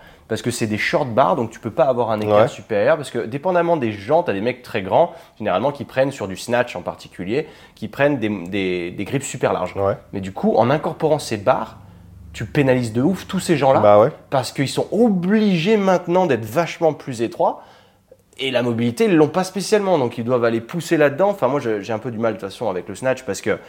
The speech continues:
Speaker 1: la mobilité d'épaule, avant de la développer à ce niveau-là, enfin, les prérequis qu'il faut au niveau articulation, c'est un truc de malade,
Speaker 2: Mhm.
Speaker 1: quoi. Donc, les, la plupart des blessures, d'ailleurs, aux épaules, au CrossFit,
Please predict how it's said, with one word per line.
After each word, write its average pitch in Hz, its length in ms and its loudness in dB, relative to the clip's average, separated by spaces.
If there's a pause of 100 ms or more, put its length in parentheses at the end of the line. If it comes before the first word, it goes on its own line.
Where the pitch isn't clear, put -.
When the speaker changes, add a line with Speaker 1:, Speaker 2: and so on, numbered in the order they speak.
(680)
Speaker 1:
la 90 80 -10
mobilité 101 340 -8
d'épaule, 110 360 -4
avant 92 140 0
de 92 60 -4
la 92 60 -2
développer 101 440 -4
à 90 60 -2
ce - 160 -10
niveau-là, 107 480 4
enfin, 95 120 -10
les 85 80 -8
prérequis 117 440 0
qu'il 107 140 -16
faut - 180 -10
au 127 80 -2
niveau 104 160 0
articulation, 104 560 -4
c'est 113 140 -6
un - 20 -4
truc 98 180 -8
de 101 60 -6
malade, 104 340 2
Speaker 2:
Mhm. 107 60 -4
Speaker 1:
quoi. 95 120 -2
Donc, 95 180 -8
les, 98 160 -4
la 90 140 -2
plupart 117 260 2
des 110 80 0
blessures, 104 500 0
d'ailleurs, 101 300 2 (320)
aux 135 100 2
épaules, 120 540 2
au 131 100 2
CrossFit, 135 460 -4